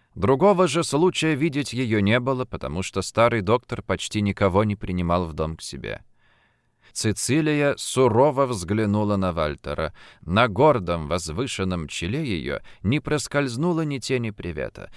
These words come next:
Студент оробел. Эйхенвальд говорил мало, и Вальтер, возвращаясь домой, не мог понять, зачем он звал его к себе.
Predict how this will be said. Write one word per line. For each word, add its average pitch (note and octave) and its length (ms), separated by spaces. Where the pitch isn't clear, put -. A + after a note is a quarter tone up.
Студент C#2+ 480
оробел. G#2 480
Эйхенвальд C#3+ 640
говорил G2+ 420
мало, F2 380
и A2 180
Вальтер, G#2+ 480
возвращаясь E2 720
домой, F#2+ 340
не B2+ 120
мог B2 220
понять, A#2+ 340
зачем A2 400
он G#2+ 100
звал F#2+ 320
его E2 300
к - 80
себе. - 400